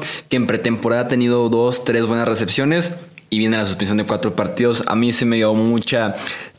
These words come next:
tristeza genuina por <laughs> los Jets y por muchos equipos de fantasy fútbol.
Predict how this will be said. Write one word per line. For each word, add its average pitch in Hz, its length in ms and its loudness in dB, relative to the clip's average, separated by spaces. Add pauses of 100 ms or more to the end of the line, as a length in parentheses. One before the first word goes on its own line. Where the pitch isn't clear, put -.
(160)
tristeza 156 440 0
genuina 139 720 2
por 117 180 2
<laughs> - 20 0
los 127 280 2
Jets 135 300 2
y 131 60 2
por 120 220 0
muchos 120 320 2
equipos 113 300 0
de 110 40 0
fantasy 107 360 0
fútbol. 90 420 -2